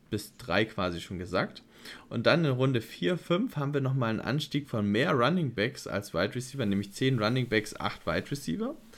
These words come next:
Und das ist halt gra-, quasi dieser Turn, wo man sich überlegt, okay, ich will jetzt nochmal einen Running Back haben, weil wenn ich das nächste Mal dran bin, kriege ich keinen mehr von denen, die ich haben will. Und deswegen nimmst du in Runde vier, fünf nochmal einen Wi-, Running Back, bevor du dann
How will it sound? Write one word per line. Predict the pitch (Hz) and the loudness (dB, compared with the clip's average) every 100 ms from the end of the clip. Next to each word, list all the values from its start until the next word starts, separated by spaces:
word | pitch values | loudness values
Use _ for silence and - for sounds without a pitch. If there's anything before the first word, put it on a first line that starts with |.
| - - - | -18 -12 -4
Und | 113 | 2
das | 165 | 2
ist | 190 175 | 2 0
halt | 147 | 0
gra-, | - 143 151 - - | 0 0 0 -2 -8
quasi | - 135 143 135 | 2 2 2 -2
dieser | 123 117 110 | 2 2 2
Turn, | - 160 160 | 2 4 4
wo | 135 | 4
man | 131 120 | 2 2
sich | 127 | 0
überlegt, | 123 113 117 123 117 | 2 4 4 2 -2
okay, | - 147 | 2 2
ich | 143 | 4
will | 147 175 | 2 2
jetzt | 170 156 | 2 0
nochmal | 151 147 143 127 | -2 0 2 2
einen | 120 | 4
Running | 131 156 135 | 4 4 2
Back | 117 - | -2 0
haben, | 165 147 | -2 2
weil | 113 | 2
wenn | 113 110 | 2 -2
ich | |
das | - | -2
nächste | 139 - - - | 0 0 -4 -6
Mal | 143 123 113 | -2 0 0
dran | 120 131 131 | 0 -2 2
bin, | 113 131 - - - | 2 0 -4 -14 -4
kriege | - 160 | 0 2
ich | 127 - | 2 -2
keinen | 127 113 110 | 2 2 4
mehr | 101 101 | 2 0
von | 107 95 | -2 0
denen, | 101 101 | 0 2
die | 95 | -2
ich | 95 95 | -4 -6
haben | 87 85 - | -6 -6 -8
will. | - - - - - - | -10 -12 -18 -18 -16 -8
Und | 104 | -6
deswegen | 131 - 143 135 | -2 2 4 4
nimmst | 151 - | 2 2
du | 123 | 0
in | |
Runde | 117 123 113 | 2 2 2
vier, | - 175 214 | 0 0 2
fünf | 196 170 165 | 2 0 2
nochmal | 135 135 131 107 | -2 0 0 0
einen | 95 | 0
Wi-, | 92 - | -2 -2
Running | 87 101 104 110 | 0 2 2 0
Back, | 107 151 - - - - | 0 0 -4 -18 -20 -14
bevor | 104 - - 131 135 | -14 -10 4 4 4
du | |
dann | 120 113 120 127 | 6 6 6 0